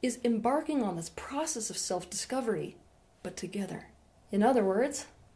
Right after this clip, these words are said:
if we're all on this process of self-discovery, you're not gonna shake hands with somebody that knows themselves completely.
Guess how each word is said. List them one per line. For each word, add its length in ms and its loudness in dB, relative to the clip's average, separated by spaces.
if 160 -2
we're 140 4
all 240 8
on 160 4
this 160 0
process 480 -8
of 60 -10
self-discovery, 1000 0
you're 160 6
not 280 4
gonna 160 0
shake 260 -2
hands 340 -2
with 100 0
somebody 400 4
that 180 -2
knows 320 4
themselves 640 -6
completely. 680 -6